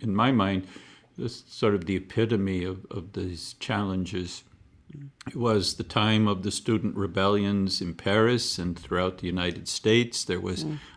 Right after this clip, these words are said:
Speaker 1: unrest on campus. Uh, a lot of it had to do with the war in Vietnam.
Speaker 2: Mm-hmm.
Speaker 1: Uh, there was the, uh, very significant dissent from, uh, Humanae Vitae.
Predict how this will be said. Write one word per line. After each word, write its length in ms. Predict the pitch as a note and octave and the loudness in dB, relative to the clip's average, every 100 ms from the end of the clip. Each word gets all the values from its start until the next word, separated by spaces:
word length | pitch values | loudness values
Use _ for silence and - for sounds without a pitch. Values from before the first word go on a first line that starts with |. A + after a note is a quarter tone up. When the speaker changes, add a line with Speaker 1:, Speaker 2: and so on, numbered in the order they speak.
| - | -6
Speaker 1:
unrest 520 | F#2+ F#2 A2+ A2+ - | -2 2 4 2 0
on 140 | F#2+ | -2
campus. 880 | F#2+ A2+ A2+ A#2 A#2 G#2+ - - - | 0 4 4 4 4 4 2 -2 -4
Uh, 160 | F2 - | -6 -6
a 80 | F2+ | -4
lot 260 | F2 G2 | 0 2
of 80 | G2+ | 2
it 80 | G2+ | 0
had 240 | F2+ F2 E2+ | 0 -2 -4
to 60 | |
do 200 | D#2+ F#2+ | 0 0
with 160 | F#2 F2 | 2 -2
the 80 | F2+ | -4
war 220 | F2 F2+ | -2 0
in 100 | E2+ | -2
Vietnam. 680 | F2+ F2+ G2 A2 B2 B2+ B2 - - - | -4 -4 0 4 6 4 0 -8 -16 -8
Speaker 2:
Mm-hmm. 240 | E3 E3+ | -6 -4
Speaker 1:
Uh, 240 | F2+ F2 F2 - | -4 -4 -8 -4
there 160 | F#2+ | -2
was 540 | F2+ F2+ F2+ E2+ - - - - | 0 2 2 0 -2 -4 -10 -8
the, 140 | A#2+ F2 E2 - _ _ _ - | -4 -4 -6 -16 _ _ _ -12
uh, 60 | - - - - | -10 -8 -12 -2
very 300 | G2 G2 F#2+ | 2 4 2
significant 840 | - A2 G2+ G#2 - - G2+ F#2 | 0 -2 0 0 0 -2 -2 -2
dissent 640 | - - - A2 A#2+ A2+ - | -4 -2 0 2 2 -2 -12
from, 500 | - E2 E2+ E2+ E2+ | -8 -6 -4 -4 -4
uh, 200 | E2 F2+ | -4 -4
Humanae 440 | G2+ F2 F#2+ F2+ | -4 -2 -2 -2
Vitae. 520 | D#2+ A2 A2 G#2+ A2+ | 0 -2 0 -2 -2